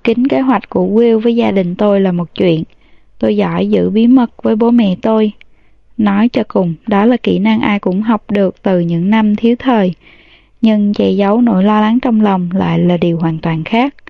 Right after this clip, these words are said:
Mấy đêm sau đó, tôi cố nghĩ xem Will đang định làm gì và tôi phải làm gì để ngăn anh.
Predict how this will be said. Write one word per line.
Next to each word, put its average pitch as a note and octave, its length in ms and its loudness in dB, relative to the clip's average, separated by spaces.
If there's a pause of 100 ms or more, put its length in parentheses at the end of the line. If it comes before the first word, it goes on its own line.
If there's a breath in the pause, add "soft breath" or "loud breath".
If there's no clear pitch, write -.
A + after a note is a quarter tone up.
(840)
Mấy A3 200 2
đêm G#3+ 220 0
sau G3+ 240 -2
đó, G3+ 320 0 (340 loud breath)
tôi A#3 140 0
cố A#3+ 260 0
nghĩ B3 280 4
xem A#3 360 0 (100)
Will A3+ 300 2
đang G#3+ 200 -2
định F#3 160 -2
làm F#3+ 240 0
gì F#3+ 280 2 (440 loud breath)
và F3+ 240 -2
tôi G3 180 -2
phải F#3+ 160 -2
làm G3 220 -2
gì F#3 240 2
để F3 120 0
ngăn G#3+ 300 0
anh. A3 240 0